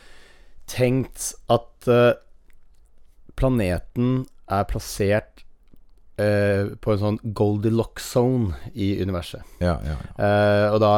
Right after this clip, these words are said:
Speaker 1: er avstanden til vår sol, hvor alderen på vår sol er på en måte helt perfekt.
Speaker 2: Mm.
Speaker 1: Eh, solen er såpass stor, og de andre planetene i solsystemet er også såpass store, Jupiter er såpass stor,
Speaker 2: Mm.
Speaker 1: at den tiltrekker seg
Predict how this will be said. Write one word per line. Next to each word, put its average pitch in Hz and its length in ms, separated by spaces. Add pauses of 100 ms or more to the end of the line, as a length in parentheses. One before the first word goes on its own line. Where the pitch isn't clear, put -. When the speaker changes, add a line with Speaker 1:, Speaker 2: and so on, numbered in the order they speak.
Speaker 1:
er 104 280
avstanden 98 580
til 101 380
vår 92 260
sol, 139 460 (160)
hvor 107 320
alderen 101 460
på 101 320
vår 98 240
sol 120 480
er 98 260
på 107 140
en - 20
måte 98 260
helt 101 200
perfekt. - 580
Speaker 2:
Mm. 90 220 (160)
Speaker 1:
Eh, 101 960 (540)
solen 110 600
er 107 360 (100)
såpass - 600
stor, 113 480
og 113 260
de 135 160
andre 110 240
planetene 120 500
i 110 140
solsystemet 104 640
er 113 160
også 117 160 (140)
såpass - 400
store, 117 180
Jupiter 110 320
er 107 80
såpass 101 240
stor, 151 180 (140)
Speaker 2:
Mm. 85 160
Speaker 1:
at 123 60
den 131 100
tiltrekker 107 560
seg 113 380